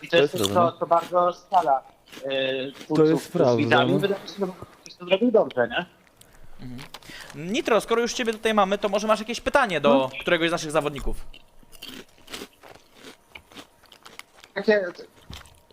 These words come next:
Speaker 1: wiesz co, też, też nie chciałbym c-, czegoś głupiego zadać, bo tak jak mówię, nie oglądałem rundka-, rundek-, rundek od początku
Speaker 3: Mhm.
Speaker 1: i nie chciałbym, żeby się coś pomyliło, nie?
Speaker 3: Okej, no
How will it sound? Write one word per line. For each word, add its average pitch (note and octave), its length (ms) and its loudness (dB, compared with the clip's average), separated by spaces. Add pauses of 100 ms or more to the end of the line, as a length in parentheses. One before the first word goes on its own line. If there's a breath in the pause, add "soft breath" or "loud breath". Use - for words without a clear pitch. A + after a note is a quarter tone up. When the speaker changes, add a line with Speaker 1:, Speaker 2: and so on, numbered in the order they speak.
(360)
Speaker 1:
wiesz A3 120 0
co, B3+ 160 2
też, B3+ 160 -4
też A3 280 -2
nie A3 100 2
chciałbym G#3+ 480 0
c-, G3+ 140 -2
czegoś G#3 280 -2
głupiego G3+ 360 0
zadać, G3 360 2
bo F#3+ 100 -8 (140)
tak F#3+ 100 -4
jak F3+ 120 -6
mówię, E3+ 180 -4
nie E3+ 100 -4
oglądałem F3 400 0
rundka-, D#3+ 280 -6 (220)
rundek-, D#3+ 340 -4 (240)
rundek D#3 380 -2
od C#3 100 -10
początku D#3 580 -6 (180)
Speaker 3:
Mhm. D#3+ 260 -12
Speaker 1:
i D#3 60 -8
nie E3 60 -4
chciałbym, D#3+ 300 0
żeby D#3+ 140 -2
się D#3+ 120 -16
coś - 160 -18
pomyliło, C#3 520 -4
nie? A2+ 180 -8 (460)
Speaker 3:
Okej, G3 300 2
no G#3 80 -2